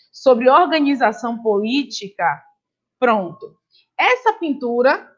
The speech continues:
né, ela também serve pra demonstrar essa organização. Olha, aqui são as pessoas mais importantes, porque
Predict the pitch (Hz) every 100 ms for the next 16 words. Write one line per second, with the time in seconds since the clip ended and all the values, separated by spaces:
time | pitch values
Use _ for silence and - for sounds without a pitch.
0 | _ 214 269 - 247 269 277 - 440 427
1 | 208 220 285 359 - 262 233 311 285 214
2 | 208 _ _ _ 294 247 311 415 427 339
3 | - 269 262 285 285 285 294 302 339 339
4 | 269 226 226 196 180 175 - _ - -
5 | 208 254 277 294 285 - 349 - 226 233
6 | 240 254 - - _ _ _ _ 214 214
7 | 233 233 226 247 254 233 233 240 226 -
8 | 214 - 214 220 220